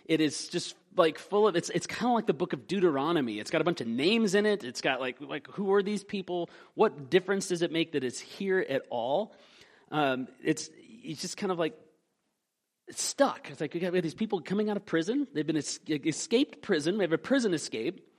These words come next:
And then after that, we have this story of a man being martyred. But in the middle was this story that's, like, about administration and about how the church is actually working. And it's so dull. And, like, what? Why is it here?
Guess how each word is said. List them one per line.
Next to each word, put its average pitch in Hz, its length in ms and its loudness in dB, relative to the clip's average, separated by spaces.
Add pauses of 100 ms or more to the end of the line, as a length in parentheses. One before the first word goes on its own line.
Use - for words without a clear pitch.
(360)
And 214 120 4
then 202 240 4
after 233 320 6
that, 175 180 6
we 175 120 6
have 170 240 4
this 165 160 0
story 185 340 2
of 156 80 4
a 165 40 0
man 175 240 2
being 147 220 4
martyred. 151 520 2
But 156 100 2
in 196 120 2
the 190 60 0
middle 202 440 4
was 147 200 2
this 160 140 0
story 214 420 2
that's, 160 180 -4
like, 143 200 -4 (580)
about 165 240 4
administration 156 1120 0 (280)
and 135 100 -4
about 156 360 0 (140)
how 175 300 -2
the 165 100 0
church - 380 -2
is 131 160 -8
actually 139 440 -2
working. 117 640 -4
And 110 100 -6
it's 117 160 -6
so 151 300 -6 (360)
dull. 139 360 -2
And, 110 80 -8
like, 120 160 -14
what? 190 320 -4
Why 190 220 -2
is 214 200 2
it 175 80 0
here? 131 560 -4